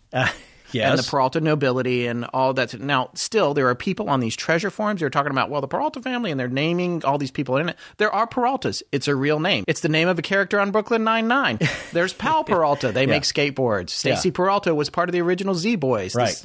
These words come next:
Speaker 2: the, the original skateboarders out of, uh, Venice, California. There's
Speaker 1: It's
Speaker 2: Peraltas out there.
Speaker 1: Yeah.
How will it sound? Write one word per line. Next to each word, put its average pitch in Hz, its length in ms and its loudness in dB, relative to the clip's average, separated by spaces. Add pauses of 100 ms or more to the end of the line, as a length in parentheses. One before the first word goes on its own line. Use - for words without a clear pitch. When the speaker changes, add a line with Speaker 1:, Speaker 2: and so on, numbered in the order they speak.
(100)
Speaker 2:
the, - 60 -10
the 131 180 0
original 143 480 0
skateboarders 117 640 -2
out 117 160 2
of, 104 100 -4
uh, 104 140 0
Venice, 123 360 -2
California. 127 640 0 (960)
There's 190 160 2
Speaker 1:
It's - 80 -8
Speaker 2:
Peraltas 226 460 0
out 151 240 -2
there. - 80 -2
Speaker 1:
Yeah. 156 220 0